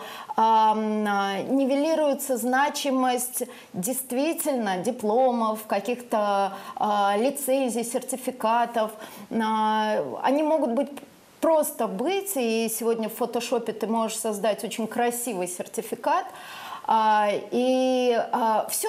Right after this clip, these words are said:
это работает на ту самую экспертность. И понятно, что одно дело, а, это говорит какой-то близкий человек, ам, эти знания могут,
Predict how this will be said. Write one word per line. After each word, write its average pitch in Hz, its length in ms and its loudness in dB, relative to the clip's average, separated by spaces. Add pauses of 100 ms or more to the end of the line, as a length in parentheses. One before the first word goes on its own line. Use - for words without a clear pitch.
(140)
это 370 240 2
работает 269 540 0
на 269 160 2
ту 285 180 -4
самую 226 400 -2
экспертность. 262 800 -4
И 294 240 0 (200)
понятно, 294 520 0
что 269 500 2
одно 294 460 2
дело, 247 560 2 (280)
а, 226 320 0
это 311 240 2
говорит 262 760 2
какой-то 254 360 0
близкий 254 440 -2
человек, 330 600 0 (440)
ам, 240 920 4 (840)
эти - 180 0
знания 330 400 0
могут, 285 440 2